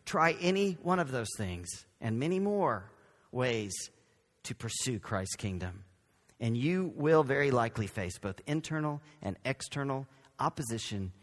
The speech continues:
and distraction. The Holy Spirit will allow you to avoid opposition and distraction. But if you are not thoughtful and disciplined in the process, here's what happens. You won't even see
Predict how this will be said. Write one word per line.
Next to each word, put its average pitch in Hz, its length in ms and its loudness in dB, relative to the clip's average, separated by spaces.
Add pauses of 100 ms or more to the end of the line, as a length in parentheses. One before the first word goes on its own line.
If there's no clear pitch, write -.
(180)
and 123 400 -2 (160)
distraction. 101 720 -4 (1400)
The 120 80 0
Holy 214 380 8 (100)
Spirit 165 380 6
will 156 280 8
allow 139 460 6
you 143 220 -2
to 139 180 -2
avoid 160 360 2
opposition 107 640 -2
and 107 140 -6
distraction. 95 800 -4 (680)
But 117 80 2
if 131 100 2
you 190 140 6
are 208 80 8
not 147 240 6
thoughtful 190 520 4
and 123 180 0
disciplined 180 520 2
in 135 180 0
the 123 60 2
process, 165 540 -2
here's 165 180 2
what 156 140 -2
happens. 160 340 0
You 135 100 -4
won't 143 200 0
even 120 240 -4
see 190 500 0